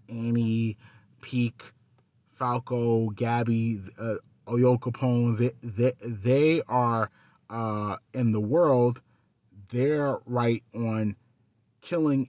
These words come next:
Eren, stopping him because he's wrong. And then some of the people of humanity, uh,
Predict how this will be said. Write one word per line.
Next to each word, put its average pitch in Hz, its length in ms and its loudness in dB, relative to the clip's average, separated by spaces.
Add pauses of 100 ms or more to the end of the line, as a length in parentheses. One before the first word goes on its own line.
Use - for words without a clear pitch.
Eren, 131 580 0
stopping 127 500 -4
him 113 160 0
because 113 440 -4 (260)
he's 104 320 -10
wrong. 120 460 -2
And 123 200 0
then 117 260 0 (280)
some - 380 -8
of 170 60 -6
the 143 80 -6
people 98 560 -14 (480)
of 110 180 -14
humanity, 139 600 -2
uh, - 80 -8